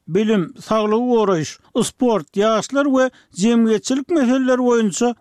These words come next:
ornunbasary wezipesine berledi. Olarky wise-premier Nur Muhammed Aman Nefesowyň başga işe geçýänligi, bilim ministri wezipesine bolsa,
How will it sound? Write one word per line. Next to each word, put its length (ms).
ornunbasary 680
wezipesine 760
berledi. 460
Olarky 440
wise-premier 880
Nur 200
Muhammed 520
Aman 440
Nefesowyň 680
başga 340
işe 220
geçýänligi, 840
bilim 360
ministri 440
wezipesine 800
bolsa, 420